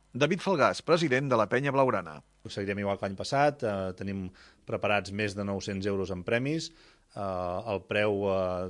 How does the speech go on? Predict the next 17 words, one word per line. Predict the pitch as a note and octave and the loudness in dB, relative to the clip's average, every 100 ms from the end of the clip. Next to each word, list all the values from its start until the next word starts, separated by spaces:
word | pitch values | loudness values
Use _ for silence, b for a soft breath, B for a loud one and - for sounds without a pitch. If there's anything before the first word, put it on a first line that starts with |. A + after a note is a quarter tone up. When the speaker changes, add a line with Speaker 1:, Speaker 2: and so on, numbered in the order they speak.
| F#2 | -4
Speaker 2:
d'anticipada, | G2 F#2 F2+ F2+ F#2 F#2+ G#2+ G2+ G#2 F#2+ - b b - | -2 0 -2 -4 -8 -6 -2 2 2 0 -4 b b -10
de, | F#2+ E2+ E2+ F2+ | -6 -4 -6 -8
d'inscripció | F#2 - F#2 G2+ | -10 -10 -8 -8
anticipada, | F#2+ G2+ G2+ G2+ G2 | -6 -6 -2 0 0
doncs, | F#2 F2 F#2+ | -2 -8 -8
serien | F#2+ F#2 | -8 -8
vint-i-quatre | F2 F2+ F#2 F2+ A2+ | -10 -8 -8 -2 0
euros, | C3 C#3 - | 0 -2 -4
que | G2 | -4
hi | |
ha | F#2 | -4
temps | F#2+ - | -6 -8
fins | F#2+ F#2 | -8 -8
al | |
dia | F#2 F2+ | -6 -6
vint-i-vuit | F2+ F2 F#2 F#2 F2 | -8 -8 -10 -10 -10
de, | E2+ | -10